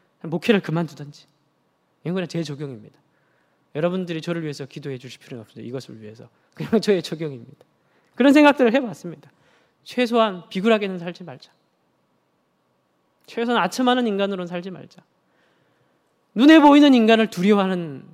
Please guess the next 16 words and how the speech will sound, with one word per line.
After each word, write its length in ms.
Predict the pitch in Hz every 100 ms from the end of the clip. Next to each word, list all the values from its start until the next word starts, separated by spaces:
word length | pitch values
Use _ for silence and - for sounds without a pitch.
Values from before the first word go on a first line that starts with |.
| 160 _
그런 240 | - 175
사람으로 360 | 190 190 208 196
살지 280 | - 180 -
말자. 300 | - - - _ _ _ _ _ _
눈에 220 | 185 233
보이지 320 | 220 214 208 196
않는 180 | 185
하나님을 400 | 175 185 175 160
두려워하고 680 | 151 151 156 143 139 - 135 _ _ _ _ _ _
하나님의 300 | 208 202 185
말씀을 380 | 170 170 175 170
가장 480 | - - - 254
중요하게 540 | 233 196 202 214 190 170
생각하는 440 | 170 165 156 147
목회자로 380 | 143 - 156 139
살아가고, 580 | - 156 139 127 -